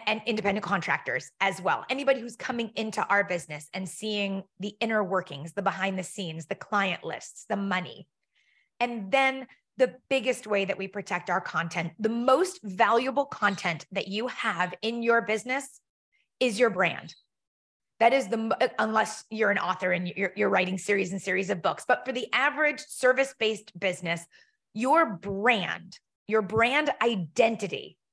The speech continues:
is the most valuable intellectual property asset that you own. When you do your balance sheet, oftentimes when you look at a company's balance sheet, their intellectual property regarding their brand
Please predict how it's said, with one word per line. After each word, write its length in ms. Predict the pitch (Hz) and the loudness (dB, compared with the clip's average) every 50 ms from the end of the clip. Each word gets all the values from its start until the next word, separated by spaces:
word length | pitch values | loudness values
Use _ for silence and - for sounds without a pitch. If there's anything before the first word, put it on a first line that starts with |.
| _ _ _ _ - | _ _ _ _ 0
is 140 | 233 220 202 | 0 0 0
the 60 | 240 | -2
most 300 | 226 214 214 208 214 - | 0 0 0 0 -2 -6
valuable 1080 | 196 180 180 196 214 196 208 247 262 269 277 294 285 285 294 294 302 311 311 302 - - _ _ _ _ _ _ _ - | -8 -6 0 2 2 4 4 4 2 2 0 -2 0 2 4 6 6 4 2 0 -8 -20 _ _ _ _ _ _ _ -2
intellectual 640 | - 254 262 277 302 285 262 247 247 247 - 240 233 | 0 0 0 0 -2 4 4 4 4 2 -2 -4 -4
property 600 | - - 226 202 202 202 202 196 202 185 - _ - | -2 0 2 2 2 2 -2 -4 -4 -4 -6 _ 0
asset 560 | - 190 185 185 - - 175 135 - - - - _ - | 2 2 2 2 0 -2 -2 -2 -2 -4 -10 -16 _ 0
that 160 | 214 214 214 | 0 0 0
you 120 | 220 220 202 | 0 -2 0
own. 320 | - 208 180 170 165 180 170 - _ _ - | 0 0 0 0 -4 -6 -8 -10 _ _ -8
When 260 | 196 220 269 269 262 | 0 2 2 2 2
you 120 | 254 262 226 | 0 -4 -4
do 220 | 165 226 277 285 | -4 -4 -2 -2
your 200 | 277 226 226 214 | 0 2 0 0
balance 540 | 175 165 220 196 220 269 269 240 190 - - | 0 2 2 4 4 4 4 2 2 0 -6
sheet, 420 | - - - 180 156 - - - _ _ _ _ _ _ _ _ _ _ - - | -8 -6 -6 -6 -6 -8 -12 -14 _ _ _ _ _ _ _ _ _ _ 4 4
oftentimes 640 | 233 220 208 226 247 247 - - 233 220 220 202 196 | 4 4 4 2 0 0 0 0 2 0 0 0 -2
when 100 | 220 214 | -2 -2
you 100 | 214 208 | -2 0
look 220 | 202 240 269 - | 2 2 4 4
at 80 | 269 254 | 2 0
a 40 | |
company's 500 | 247 - - 233 214 - 226 220 220 190 | 0 0 -2 -4 -2 -2 -6 -4 -6 -4
balance 400 | - - 226 240 240 233 180 - | 0 2 4 4 4 2 0 -2
sheet, 340 | - - - 202 180 - - - - - - _ - | -6 -6 -4 -4 -6 -6 -10 -16 -20 -20 -20 _ -6
their 560 | 196 190 247 247 240 233 233 226 214 - - - _ _ _ _ _ _ _ _ - | 4 6 8 8 8 8 6 4 2 0 -8 -18 _ _ _ _ _ _ _ _ 2
intellectual 600 | 254 277 294 - 311 285 269 262 269 - 269 247 | 2 2 2 2 4 4 4 4 4 0 0 0
property 500 | 254 - 262 226 220 - - 226 214 208 | 0 2 2 2 2 2 -2 -4 -4 -4
regarding 640 | 202 190 196 185 160 - 220 214 220 214 247 254 240 | -4 -4 -4 -4 0 4 4 4 4 4 2 -2 0
their 160 | 202 190 180 | 2 2 2
brand 600 | 180 170 160 185 180 208 220 220 240 254 269 277 | 2 -2 -6 -4 0 2 2 4 4 2 0 0